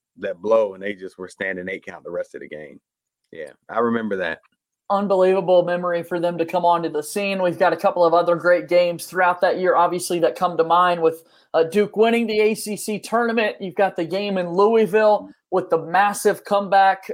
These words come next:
Speaker 2: uh, R J Barrett with the bounce pass between his
Speaker 1: Mm-hmm.
Speaker 2: legs to Cam Reddish behind him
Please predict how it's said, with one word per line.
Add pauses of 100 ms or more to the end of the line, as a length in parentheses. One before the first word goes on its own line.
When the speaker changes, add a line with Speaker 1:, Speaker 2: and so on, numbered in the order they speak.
Speaker 2:
uh,
R
J
Barrett
with
the
bounce
pass
between
his
Speaker 1:
Mm-hmm.
Speaker 2:
legs
to
Cam
Reddish
behind
him